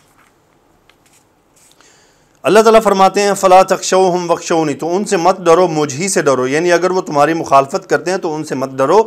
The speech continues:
बल्कि मुझ ही से डरो। मैं तुम्हें इनके मुकाबले में फ़तह और नुसरत से सरफराज फरमाऊँगा, तुम्हारे सीनों को ठंडा करूँगा और तुम्हें दुनिया और आखिरत में इन पर सरबुलंदी अता करूँगा। इस्लाम ही कामिल दीन है।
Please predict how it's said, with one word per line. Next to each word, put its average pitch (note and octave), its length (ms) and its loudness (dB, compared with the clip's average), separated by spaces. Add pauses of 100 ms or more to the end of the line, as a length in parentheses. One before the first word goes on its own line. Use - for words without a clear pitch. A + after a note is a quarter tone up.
(320)
बल्कि C#3 280 -2
मुझ C3 220 -4
ही F3+ 160 -4
से F#3+ 140 -2
डरो। C#3+ 240 2 (360)
मैं F3 240 0
तुम्हें F3+ 280 0
इनके F3+ 240 -2
मुकाबले D3+ 460 0
में E3+ 140 -4
फ़तह E3+ 260 0
और D#3 140 4
नुसरत D#3 320 -2
से C3 140 -10
सरफराज C3 460 0
फरमाऊँगा, D3 540 0 (260)
तुम्हारे C#3+ 280 2
सीनों D3+ 280 -4
को C3+ 120 -2
ठंडा D#3 320 2
करूँगा F3 360 -2
और D#3 120 2
तुम्हें D3 240 -6
दुनिया C#3+ 280 -6
और C3 140 2
आखिरत C3 340 -2
में C#3+ 120 -10
इन B2 120 -10
पर E3 140 -8
सरबुलंदी A2+ 600 -10
अता G2+ 280 -6
करूँगा। F#2+ 380 -18 (520)
इस्लाम G3 460 4
ही G3+ 160 2
कामिल D3+ 360 0
दीन A#2+ 240 -8
है। G#2+ 200 -12